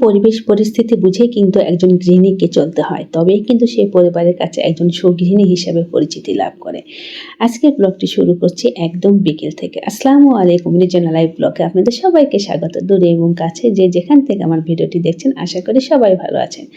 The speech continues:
আলহামদুলিল্লাহ, আমরাও ভালো আছি। মাশাআল্লাহ, আজকের বিকেলটা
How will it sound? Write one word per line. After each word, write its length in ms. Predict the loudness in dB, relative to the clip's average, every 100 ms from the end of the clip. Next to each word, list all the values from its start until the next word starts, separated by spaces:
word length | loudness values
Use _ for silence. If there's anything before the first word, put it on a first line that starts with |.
| -18 -16 -10
আলহামদুলিল্লাহ, 840 | -2 0 2 2 2 2 2 2 0
আমরাও 380 | -2 0 2 0 0
ভালো 240 | -4 -2
আছি। 160 | -4 -6 _ _ 0
মাশাআল্লাহ, 540 | 0 0 -2 0 0 -2
আজকের 340 | -4 -2 0 0
বিকেলটা 420 | -2 0 0